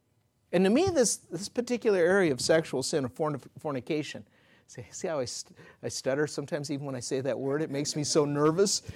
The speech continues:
<laughs> F-, f-, f-, fornication. No. A-, and I even think of my, think to my own Catholic upbringing. Here's the thing. We were told that it was a sin. Sex before marriage is a sin. But fornication doesn't cover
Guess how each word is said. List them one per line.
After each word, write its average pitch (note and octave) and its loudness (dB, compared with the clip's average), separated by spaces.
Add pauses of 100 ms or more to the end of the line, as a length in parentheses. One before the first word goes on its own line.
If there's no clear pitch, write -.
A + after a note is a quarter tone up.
<laughs> - -20
F-, - -8
f-, G3+ -4
f-, G3 -12
fornication. G3+ -2 (300)
No. F3+ 8 (680)
A-, E3+ 0
and G#3 8
I A#3+ 10
even C4+ 8
think A3 8
of - 2
my, E3 4 (260)
think F3+ 2
to E3+ 0
my D3+ 0
own D3+ 0
Catholic C3 -2
upbringing. A2+ -10 (600)
Here's F#4 2
the F3+ 0
thing. B2 -2
We C#4 6
were D4 6
told G3+ 4
that C#3 -2
it F3 -4
was C#3+ -4
a A#2+ -6
sin. A2 -4 (800)
Sex D#4+ 2
before C4 6
marriage B3 8
is A#3 4
a B3+ 6
sin. F#3+ 8 (600)
But G3+ 6
fornication D4 6
doesn't C4+ 8
cover G#3 6